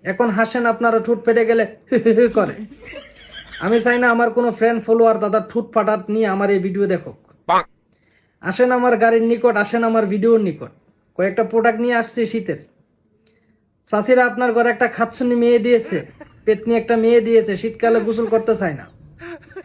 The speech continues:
Speaker 1: সারাদিন পারফিউম মেরে বাসার বাহিরে বাইর হয়, চুলে একটু অল্পখানি পানি লাগায়া।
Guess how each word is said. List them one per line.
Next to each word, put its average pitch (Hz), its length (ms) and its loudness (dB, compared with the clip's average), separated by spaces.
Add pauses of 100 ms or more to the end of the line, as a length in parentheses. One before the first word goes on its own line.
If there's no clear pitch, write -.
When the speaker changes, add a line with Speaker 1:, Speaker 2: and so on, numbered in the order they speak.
(580)
Speaker 1:
সারাদিন 233 360 0
পারফিউম 226 440 2
মেরে 247 220 4
বাসার 220 400 0
বাহিরে 233 300 4
বাইর 220 240 2
হয়, 165 240 -4 (480)
চুলে 240 160 2
একটু 226 280 0
অল্পখানি 220 440 0
পানি 214 260 0
লাগায়া। 185 340 -2